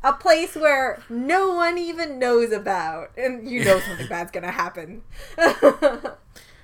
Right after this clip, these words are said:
Speaker 2: Yeah, I always love the fact that they managed to stumble across this one thing in this vast, <laughs> um, rocky sort of territory. They, they managed to stumble across this one cave. Um,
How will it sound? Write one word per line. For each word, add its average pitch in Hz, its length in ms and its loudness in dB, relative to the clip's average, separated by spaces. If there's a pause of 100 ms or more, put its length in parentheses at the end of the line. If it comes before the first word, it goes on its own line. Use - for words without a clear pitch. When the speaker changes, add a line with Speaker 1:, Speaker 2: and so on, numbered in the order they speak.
(320)
Speaker 2:
Yeah, 92 300 -8
I 151 100 2
always 180 240 0
love 160 140 -6
the 147 80 -8
fact 135 220 -4
that 107 60 -10
they 107 140 -6
managed 107 240 -4
to 107 80 -10
stumble 110 440 -6
across 104 360 -8
this 87 240 -14
one 113 520 -4
thing 95 400 -10 (640)
in 98 140 -12
this 98 160 -8
vast, 175 880 0
<laughs> 165 140 -8
um, 113 640 -6 (400)
rocky 117 580 -6 (920)
sort 110 240 -10
of 107 120 -12
territory. 98 540 -8
They, 98 200 -12
they 107 300 -16
managed 117 320 -8
to 98 80 -10
stumble 98 280 -10
across 101 340 -10
this 92 140 -14
one 123 480 -6
cave. 92 520 -6 (640)
Um, 85 800 -10